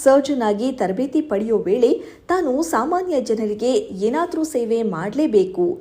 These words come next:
ಸಾಧಿಸ್ಲೇಬೇಕು ಅಂತ ನಿರ್ಧರಿಸಿ ಯು ಪಿ ಎಸ್ ಸಿ ಪರೀಕ್ಷೆಯನ್ನ ಓದಲು ಆರಂಭಿಸಿದ್ರಂತೆ.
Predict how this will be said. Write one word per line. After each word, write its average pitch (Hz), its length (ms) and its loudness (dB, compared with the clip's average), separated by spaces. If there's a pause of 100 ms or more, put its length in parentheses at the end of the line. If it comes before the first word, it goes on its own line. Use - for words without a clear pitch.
(140)
ಸಾಧಿಸ್ಲೇಬೇಕು 247 960 0
ಅಂತ 214 280 0
ನಿರ್ಧರಿಸಿ 220 1000 -4
ಯು 247 180 2
ಪಿ 311 200 0
ಎಸ್ 294 160 0
ಸಿ 262 100 -4
ಪರೀಕ್ಷೆಯನ್ನ 214 680 0 (260)
ಓದಲು 247 420 0
ಆರಂಭಿಸಿದ್ರಂತೆ. 233 1120 -2